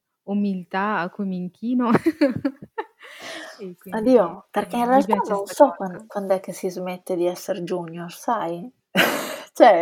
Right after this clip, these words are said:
Speaker 2: io mi sento, io mi
Speaker 1: Mm.
Speaker 2: sento ancora tanto
Speaker 1: Giusta
Speaker 2: all'inizio.
Speaker 1: osservazione. <laughs>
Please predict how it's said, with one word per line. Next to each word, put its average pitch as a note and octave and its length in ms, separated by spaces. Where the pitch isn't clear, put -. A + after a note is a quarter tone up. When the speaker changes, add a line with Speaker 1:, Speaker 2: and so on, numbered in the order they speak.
Speaker 2:
io C4+ 200
mi G#3 120
sento, G3+ 920
io G3+ 140
mi G#3 160
Speaker 1:
Mm. - 0
Speaker 2:
sento G3 320
ancora F#3+ 380
tanto F#3 320
Speaker 1:
Giusta C#4+ 280
Speaker 2:
all'inizio. - 0
Speaker 1:
osservazione. A3+ 960
<laughs> - 540